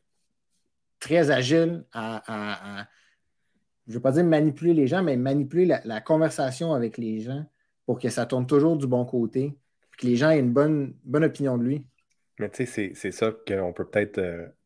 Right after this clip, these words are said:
Speaker 2: ben, selon ce qu'on a vu dans l'émission, c'est peut-être ça aussi qu'on peut reprocher à Martin, c'est que, puis c'est Karine qui en parlait.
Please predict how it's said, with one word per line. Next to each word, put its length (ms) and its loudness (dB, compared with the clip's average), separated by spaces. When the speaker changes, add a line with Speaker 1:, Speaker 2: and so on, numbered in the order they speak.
Speaker 2:
ben, 180 -6
selon 300 -4
ce 60 -16
qu'on 160 -2
a 80 0
vu 280 -4
dans 180 -4
l'émission, 500 -2
c'est 120 -16
peut-être 180 0
ça 120 2
aussi 180 -2
qu'on 140 2
peut 160 2
reprocher 380 -2
à 20 2
Martin, 320 -2
c'est 240 -8
que, 300 6
puis 360 -8
c'est 440 -4
Karine 760 -8
qui 100 -2
en 80 2
parlait. 480 0